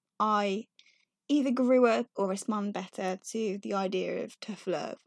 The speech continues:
and I had one friend who was basically fed up of picking me up,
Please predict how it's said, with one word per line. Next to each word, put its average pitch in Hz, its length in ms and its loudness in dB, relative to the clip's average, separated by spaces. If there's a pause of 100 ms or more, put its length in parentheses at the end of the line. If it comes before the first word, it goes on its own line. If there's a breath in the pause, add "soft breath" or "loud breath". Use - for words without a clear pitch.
(220)
and 180 480 -6 (400 soft breath)
I 214 40 -4
had 208 240 -4
one 202 260 0
friend 175 400 -8
who 185 440 -2 (460 soft breath)
was 214 140 -2
basically 208 800 0 (220)
fed 190 160 -4
up 185 320 -8
of 202 120 -12
picking 196 300 -8
me 170 200 -4
up, - 80 -14